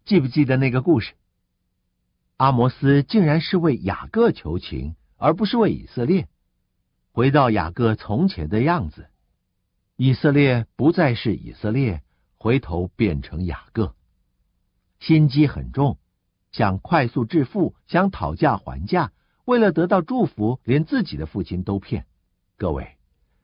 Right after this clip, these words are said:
阿摩斯光用一个名字就能指出现在的光景。以色列已经回到雅各的老样子，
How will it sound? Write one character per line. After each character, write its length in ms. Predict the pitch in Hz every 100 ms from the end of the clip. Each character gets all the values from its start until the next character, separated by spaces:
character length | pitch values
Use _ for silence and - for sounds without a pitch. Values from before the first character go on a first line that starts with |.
| _ _ _
阿 200 | 180 180
摩 180 | 139
斯 340 | 147 - 143 143
光 260 | - 151
用 200 | 147 131
一 140 | 92 135
个 120 | 175
名 320 | 104 71 131
字 200 | 170 - _ _ _
就 220 | - 254
能 200 | 127 139
指 220 | 151 71 64
出 360 | - 104 110 -
现 380 | - 117 73
在 180 | 73 78
的 120 | 67
光 300 | 67 123 127
景。 160 | 113 - _ _ _ _ _ _ _ _ _ -
以 180 | 107 107
色 200 | - 120
列 220 | 117 104
已 180 | 98 90
经 180 | 78 190
回 180 | 185 95
到 120 | 95
雅 240 | 78 - -
各 120 | 98
的 100 | 76
老 220 | 69 -
样 240 | 78 67
子， 60 | -